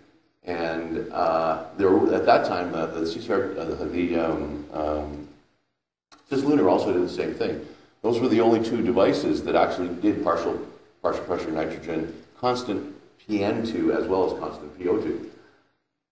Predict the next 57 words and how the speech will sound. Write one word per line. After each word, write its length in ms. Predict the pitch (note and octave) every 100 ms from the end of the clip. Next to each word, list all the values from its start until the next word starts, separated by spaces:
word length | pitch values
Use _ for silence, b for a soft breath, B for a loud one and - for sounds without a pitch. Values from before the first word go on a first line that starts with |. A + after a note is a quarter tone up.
| _ _
The 80 | -
problem 440 | D#3+ A3+ B3+ -
this 120 | F2
creates 500 | - F#2 F#2 D2+ -
is 200 | F#2+ F#2+
that 240 | G2+ G2+ -
none 240 | A2 C3+
of 100 | D#3+
the 80 | C#3+
dive 340 | - D3 A3
tables 340 | - - D3+ -
even, 220 | - -
can 140 | -
even 220 | D#2+ D#2+ -
calculate 520 | D#2 - C#2 - -
that. 340 | - - - - _ _ _ _ -
I 80 | F#2+
mean, 140 | F2+
you, 80 | G2+
you, 200 | G#2 A2+
you, 500 | A2+ A2 G#2 - G2+
you 180 | G2 G#2+
can't 400 | A2 C3 C#3 F#2
buy 340 | F#2+ B2 A#2 G#2+
any 240 | A2 C3+
program 440 | A2 A2+ G#2+ D#2+ F#2+
to 60 |
calculate 400 | F#2 F2+ F#2+ F#2+
your 80 | -
decompression. 640 | G#2 G#2 G2+ C3 - - - B B B _
Um, 400 | F#2 F#2 F#2+ F#2+ - - _ _ -
you, 320 | F#2+ G2 F#2
uh, 280 | F2+ F2+ -
your 120 | G2+
decompression 640 | G2+ D3+ B2+ - - - G2+
is 100 | G2
done 240 | G#2 G#2+
with 160 | G#2+ G#2+
the, 240 | F#2+ G2
the 100 | F#2
onboard 360 | G2+ A2 A2 G#2+
device 340 | F#2 B2+ G2+
'cause 160 | - F#2+
it's 160 | A2
the 60 | G#2+
only 200 | G#2+ G#2+
one 320 | G#2 F2+ G2
that 80 | G2
knows 180 | F#2+ F#2
how 100 | F2+
to 80 | F2+
do 140 | A#2
it. 120 | F2
So 100 | F2+
everything 300 | F2 A2 G#2+
else 220 | F2+ F#2
becomes, 500 | - F2+ F2 E2 D#2+